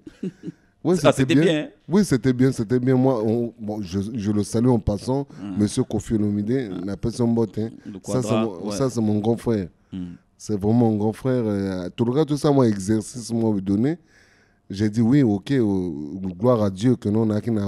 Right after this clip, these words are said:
Speaker 1: hauteur, à, un exercice, en gros. À chanter pratiquement toutes les chansons de Kofi Olomide.
Speaker 2: Hmm.
Speaker 1: Sauf quoi, ma case, c'était au côté de ma tête, au co-, au côté de ma tête. À une bande, ma gamme, elle colo.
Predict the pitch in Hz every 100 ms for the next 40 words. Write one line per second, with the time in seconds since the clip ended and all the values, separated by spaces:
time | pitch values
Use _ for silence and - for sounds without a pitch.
0 | 95 107 98 - 151 117 92 85 92 95
1 | 85 95 95 87 98 98 110 - 98 113
2 | 156 _ _ _ _ 107 104 117 139 117
3 | 110 127 123 123 _ 139 113 110 95 107
4 | 117 113 101 104 - 113 107 104 101 117
5 | 127 _ 110 98 - - - 123 123 107
6 | - 113 - 107 87 92 92 113 98 92
7 | - 101 90 107 107 98 104 101 104 92
8 | 90 90 87 - 78 104 117 107 98 95
9 | 98 117 101 98 - 123 135 156 170